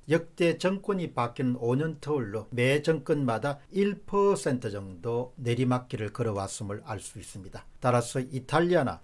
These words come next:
한국이나 대단히 유사한 길을 걸어가고 있다, 이렇게 말할 수가 있습니다. 다음 질문은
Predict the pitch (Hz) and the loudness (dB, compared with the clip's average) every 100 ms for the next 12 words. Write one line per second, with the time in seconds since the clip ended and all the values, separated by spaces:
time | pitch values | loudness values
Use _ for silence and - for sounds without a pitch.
0 | - - - 165 156 120 110 104 - - | -16 -14 -2 0 0 -2 -4 -6 -8 -2
1 | 120 139 135 113 127 127 160 180 170 185 | 2 4 2 2 0 0 -2 -2 0 0
2 | 143 135 123 107 101 95 - 110 98 - | 0 0 -2 -2 -4 -8 -10 -8 -8 -4
3 | 135 135 - 135 139 151 - 104 101 104 | -4 -4 -4 -2 -2 -6 -8 -6 -4 -4
4 | 101 - 98 87 - 90 - - 131 151 | -6 -10 -10 -10 -12 -14 -16 -2 4 4
5 | 160 151 143 135 131 139 147 | 4 -2 -4 -2 0 0 -2